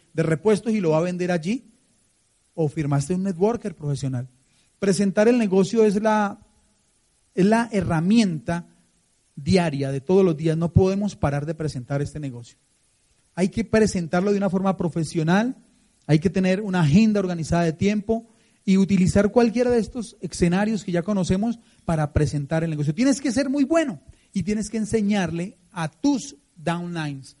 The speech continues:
a tu equipo, a ser muy bueno en las presentaciones. Hay que hacer talleres con ellos. Vamos a hacer talleres de one to one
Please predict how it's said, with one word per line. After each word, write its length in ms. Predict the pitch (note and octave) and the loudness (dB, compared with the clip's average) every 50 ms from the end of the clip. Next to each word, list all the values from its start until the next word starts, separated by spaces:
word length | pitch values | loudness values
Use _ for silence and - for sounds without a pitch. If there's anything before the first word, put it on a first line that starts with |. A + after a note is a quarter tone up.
| _ _ _ _ _ | _ _ _ _ _
a 140 | D3+ D3 C#3+ | -8 -8 -6
tu 220 | - - C4 B3 | -2 0 2 2
equipo, 420 | A#3 A#3 - G#3 - - A3 - - | 2 0 0 -4 -4 -4 -6 -8 -10
a 100 | - D#3+ | -10 -8
ser 220 | D3 - D#3+ D#3 D#3+ | -4 -4 -2 -2 -2
muy 200 | E3 F3 F#3+ F#3+ | 0 0 0 2
bueno 380 | D#3+ E3+ F#3+ F#3+ G3 G3 A3 - | 4 2 2 2 0 -4 -8 -12
en 80 | F3+ | -10
las 160 | D#3+ D3 C3+ - | -10 -10 -10 -8
presentaciones. 840 | - C#3+ B2 C#3+ C#3 C3 - C3+ A#2 - B2+ A#2 A2+ A2 - - _ _ _ _ _ _ _ _ _ _ _ _ _ _ _ _ _ _ _ _ | -8 -6 -4 -4 -4 -4 -6 -8 -6 -6 -8 -8 -8 -12 -18 -20 _ _ _ _ _ _ _ _ _ _ _ _ _ _ _ _ _ _ _ _
Hay 160 | - D#3 D#3+ | -6 -4 -2
que 140 | - - F#3 | -2 -2 -2
hacer 300 | F3 - - G#3 G#3 G3 | 0 0 0 0 0 0
talleres 460 | G#3 G3 G3 F3 F#3+ F#3 F#3 F#3+ F#3 | 0 0 0 2 2 0 0 0 -2
con 160 | - E3 D#3 | -4 -4 -2
ellos. 200 | E3 F#3 F#3 F3+ | 0 0 0 2
Vamos 180 | F3 G3+ A3 A#3+ | 2 2 2 2
a 40 | A3 | 0
hacer 180 | F#3+ G3 F3+ | 0 -2 -2
talleres 320 | - G3 G3 F#3+ G3 G3+ F#3 | -2 0 2 2 2 0 0
de 80 | E3 | -2
one 240 | D#3+ E3 F3 F#3 F#3 | -2 -2 -2 -4 -2
to 80 | - G3 | -2 -2
one 380 | F#3 F3+ G3 G#3 A3+ B3 C#4 | 2 2 4 2 2 0 -4